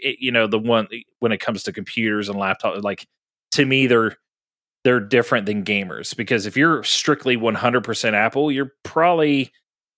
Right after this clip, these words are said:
I mean, unless you do have a console, you're not probably playing that many games because you have everything Apple. <laughs> So it's like, you know, if this is gonna be like, oh, if they're just, and they could be just targeting the people that only buy Apple stuff.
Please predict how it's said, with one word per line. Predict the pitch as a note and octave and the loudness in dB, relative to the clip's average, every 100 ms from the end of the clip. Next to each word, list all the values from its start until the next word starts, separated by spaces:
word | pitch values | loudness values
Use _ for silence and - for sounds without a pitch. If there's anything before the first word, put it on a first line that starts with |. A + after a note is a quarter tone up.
| _ _ _ - | _ _ _ -4
I | |
mean, | C3 B2+ | 0 2
unless | A#2+ C3 C#3 | 4 2 2
you | B2+ | 0
do | A2 G3 | 0 2
have | A3 G#2+ | 2 0
a | F#2 | -2
console, | A2 F#2+ - F#2 G2 - _ _ _ _ _ _ | -4 -6 -6 -4 -4 -8 _ _ _ _ _ _
you're | D3 E3+ | -2 0
not | F3 | 0
probably | - F3+ D3+ | 2 2 2
playing | A3 A#3 | 2 2
that | C3+ G2 | 2 -2
many | G2 F#2 | -4 -6
games | E2 C2 - - - - - | -8 -12 -12 -12 -12 -12 -8
because | A2+ B2+ A#2 - - | 0 0 0 -6 -8
you | B2 | -2
have | C3+ C3 | 2 2
everything | C3 C3 B2+ | 2 2 0
Apple. | E3 F3 - - _ _ _ _ _ _ - | -2 -2 -8 -18 _ _ _ _ _ _ -10
<laughs> | - - A#3 - A3 | -8 -2 -2 0 -2
So | - - C#3 B2+ | -2 0 0 0
it's | A#2 | 0
like, | C#3+ A#2+ - _ _ _ _ _ - | 0 -2 -6 _ _ _ _ _ -8
you | B2 | 0
know, | A#2 A2 A2 A2 | 2 4 4 2
if | A#2 A#2 | -2 2
this | D3+ - | 0 0
is | B2 | -2
gonna | B2+ | -2
be | A#2 A#2+ | 0 2
like, | A2+ A2 - _ _ - | 2 0 -6 _ _ 0
oh, | F3+ C#3+ | 2 2
if | B2 | 2
they're | D#3+ E3+ | 2 2
just, | C#3+ B2 | 0 -4
and | B2+ C3 B2 | -4 -4 0
they | C#3 - | 0 0
could | - | -2
be | F3 B2+ | -2 -2
just | C#3 - | -4 0
targeting | D#3+ G#3+ F#2+ F#2+ | 0 0 -2 -4
the | F#2+ | -8
people | - F#2+ G2 | -8 -8 -2
that | G2 - | -2 0
only | G#2 G2+ | 0 0
buy | F#2+ F#2+ | -2 -2
Apple | F#2+ F2+ F#2+ | 0 -2 -4
stuff. | - - F#2 - - | -6 -4 -4 -6 -14